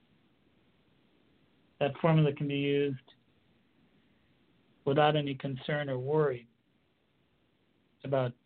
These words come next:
fatigue. In other words, sometimes people take medicines, pharmaceutical medicines, to calm them for their anxiety and stuff.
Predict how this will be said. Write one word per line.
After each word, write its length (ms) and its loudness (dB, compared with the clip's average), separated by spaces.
fatigue. 460 -2
In 60 -6
other 160 -4
words, 220 -4
sometimes 460 -2
people 340 -8
take 180 -2
medicines, 640 -2
pharmaceutical 560 -6
medicines, 580 -10
to 100 -4
calm 400 0
them 240 -4
for 80 -4
their 160 -4
anxiety 480 -4
and 200 -14
stuff. 200 -8